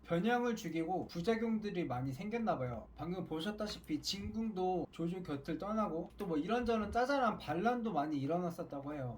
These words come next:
그런 교훈들을 깨닫고 거기다가 단직도 높아지고 점점 이제 야심이 커지는 거죠.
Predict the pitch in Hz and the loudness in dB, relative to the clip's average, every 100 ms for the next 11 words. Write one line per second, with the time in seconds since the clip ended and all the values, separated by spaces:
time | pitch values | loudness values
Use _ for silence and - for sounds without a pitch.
0 | - - 175 196 202 196 165 180 233 220 | -8 -2 0 2 2 2 2 2 4 2
1 | 202 180 214 196 180 190 113 - 170 196 | 0 -2 -2 -4 -4 -4 -4 -2 0 2
2 | 185 165 220 175 214 269 254 170 - 165 | 2 2 0 -2 -2 -2 -2 -4 0 0
3 | 147 151 180 - - 190 240 233 247 226 | 0 -4 -6 -8 -4 0 2 4 4 4
4 | 165 160 135 165 202 226 214 233 233 233 | 0 0 2 2 2 0 0 -2 -2 -2
5 | 160 131 101 | -2 -4 -6